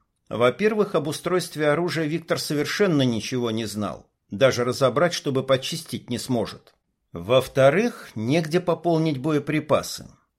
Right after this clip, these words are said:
Если на других осколках и можно разжиться обычным калашом у тех же полицейских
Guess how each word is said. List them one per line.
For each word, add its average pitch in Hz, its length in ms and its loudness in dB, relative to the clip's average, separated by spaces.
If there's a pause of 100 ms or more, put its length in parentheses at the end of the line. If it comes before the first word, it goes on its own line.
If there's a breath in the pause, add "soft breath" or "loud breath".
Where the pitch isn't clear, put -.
(140)
Если 175 440 2
на 165 160 4
других 170 420 -2
осколках 143 640 0
и 143 60 0
можно 147 360 2
разжиться 131 600 0
обычным 127 560 0
калашом 120 760 -2
у 131 60 -6
тех 127 220 -2
же - 120 -4
полицейских - 840 -4